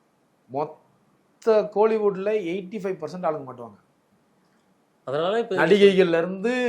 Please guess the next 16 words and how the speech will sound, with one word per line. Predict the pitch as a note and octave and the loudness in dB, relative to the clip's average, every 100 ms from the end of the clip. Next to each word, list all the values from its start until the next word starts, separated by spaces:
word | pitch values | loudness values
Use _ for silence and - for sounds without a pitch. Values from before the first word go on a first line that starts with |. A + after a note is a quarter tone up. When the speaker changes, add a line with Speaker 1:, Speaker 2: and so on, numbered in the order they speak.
| G#3+ C#3+ A#2+ - _ _ - - | 2 2 -4 -12 _ _ -20 -12
Speaker 1:
அதாவது | C3+ F3+ G3+ | -2 0 0
இப்ப | F#3+ D#3 D#3+ | -2 -4 -4
வந்த, | D#3+ G3+ | -2 -2
ரீசென்ட்டா | E3+ C#3 F#3+ F#3+ G#3+ F#3 B3 | -4 -4 -6 -6 -8 -2 -2
வந்த | A3+ G#3+ | 0 -4
புது | E3 G3+ A3+ | -6 -8 -6
நடிகை, | G3+ F#3+ F#3+ F#3 _ | -8 -8 -12 -14 _
முப்பத்தஞ்சு | D#3 F#3 G3+ F#3+ | -10 -6 -6 -4
லட்சம் | F#3+ F#3 F#3+ | -4 -4 -4
ரூபா | G3+ A#3+ | -2 -2
per | F#3+ F3+ | -2 -2
டேக்கு | F#3+ F#3+ | -4 -2
வாங்கக்கூடிய | F#3 F3 D#3+ D#3+ D#3 D3+ | -4 -6 -10 -14 -12 -12
நடிகை | D3 D#3+ | -12 -10
வரைக்கும் | D3+ E3+ B3 B3 | -8 -8 -8 -10
மாட்டுவாங்க. | D#3 B2+ | -10 -10